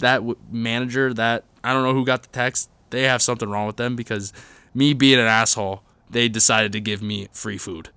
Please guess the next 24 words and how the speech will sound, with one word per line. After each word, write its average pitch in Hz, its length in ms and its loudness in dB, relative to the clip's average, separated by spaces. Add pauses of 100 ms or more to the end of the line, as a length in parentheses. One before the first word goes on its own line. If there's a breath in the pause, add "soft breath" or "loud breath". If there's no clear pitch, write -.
(140)
Maybe 127 240 2
they're 135 160 6
just 120 260 0
like, 101 220 -6
"It 123 180 -2
took 135 340 -4
guts. 87 340 -6
It 123 140 -6
took 156 220 6
real 117 280 2
guts 110 340 -4
for - 120 -10
this 107 200 -2
kid 104 240 -8
to 104 60 -6
say 104 240 0
he's 101 180 -6
gonna 107 160 -4
eat 107 160 -6
the 95 100 -8
horses 113 480 -2
out 101 180 -6
front 107 280 -12 (100)
ass." 92 360 -4